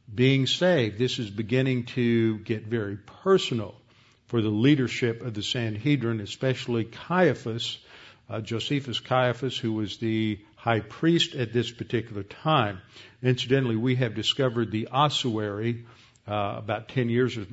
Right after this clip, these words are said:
more ago. The ossuary of, of Caiaphas was discovered. It was clearly marked, uh, as with, with his name. An ossuary is a bone box. What they would do in the ancient world is they would have the, the tomb, a cave, where they would,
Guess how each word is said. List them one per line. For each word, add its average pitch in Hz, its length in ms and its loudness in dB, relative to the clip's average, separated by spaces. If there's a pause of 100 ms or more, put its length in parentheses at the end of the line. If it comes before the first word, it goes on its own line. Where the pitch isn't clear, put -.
more 107 380 -6
ago. 107 500 -6
The 107 160 -4
ossuary 113 760 0
of, 104 420 -6 (1400)
of 127 140 -6
Caiaphas 143 560 2
was 107 180 0
discovered. 117 500 0
It 120 80 2
was 104 180 -4
clearly 151 640 2
marked, 107 480 -2 (500)
uh, 110 320 0 (100)
as 113 360 -4
with, 110 300 -8
with 110 200 -6
his 123 240 2
name. 113 340 0
An 104 80 -8
ossuary 113 800 0
is 101 160 -2
a 101 40 -8
bone 127 280 0
box. - 480 -8 (460)
What 107 200 -4
they 117 120 4
would 107 160 0
do 120 200 4
in 120 80 4
the 113 160 0
ancient 117 280 -2
world 113 300 2
is 104 140 -2
they 113 120 0
would 110 240 -2
have 107 320 -2
the, 104 360 -2
the 101 200 -8
tomb, 123 540 0
a 95 40 -6
cave, 113 540 0
where 104 160 -2
they 117 220 2
would, 110 480 0